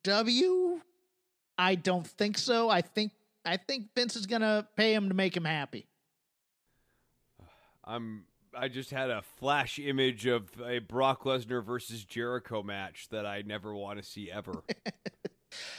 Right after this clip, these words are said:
Speaker 1: Uh, U F C is a possibility, but at forty-three, I just don't see him doing a camp necessarily, unless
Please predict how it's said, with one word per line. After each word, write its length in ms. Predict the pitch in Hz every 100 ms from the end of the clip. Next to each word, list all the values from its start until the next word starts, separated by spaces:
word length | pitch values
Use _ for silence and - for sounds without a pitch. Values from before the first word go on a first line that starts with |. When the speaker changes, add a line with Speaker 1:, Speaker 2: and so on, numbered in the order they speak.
| - _ -
Speaker 1:
Uh, 60 | 269
U 220 | 262 262
F 100 | 214
C 240 | - 247
is 120 | 208
a 40 | 196
possibility, 680 | - 196 180 165 185 180 180
but 120 | 170
at 120 | 165 -
forty-three, 680 | - 185 175 175 - 180 180
I 60 | 170
just 220 | 170 -
don't 180 | 175 165
see 220 | 180 175
him 160 | 170
doing 220 | 160 170 156
a 80 |
camp 380 | - - 180 180 -
necessarily, 560 | 180 190 190 185 185
unless 280 | 165 165